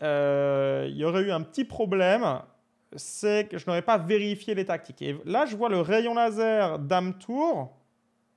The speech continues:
Il est possible pour moi de, de planter une combinaison très esthétique. J'ai pensé à cavalier D deux,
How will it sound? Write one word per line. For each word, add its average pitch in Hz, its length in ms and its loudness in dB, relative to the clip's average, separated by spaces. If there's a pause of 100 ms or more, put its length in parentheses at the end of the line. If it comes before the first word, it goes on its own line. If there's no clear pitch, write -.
(100)
Il 120 140 -6
est 123 80 -2
possible 196 680 -4 (140)
pour 147 140 -4
moi 190 240 0
de, 123 180 -6
de 120 140 -6
planter 190 920 -4
une 135 180 -8
combinaison 151 600 -6 (100)
très 214 220 -2
esthétique. 185 420 -8
J'ai 156 120 -6
pensé 190 220 -6
à 208 60 0
cavalier 196 460 -2
D 196 100 0
deux, 190 340 0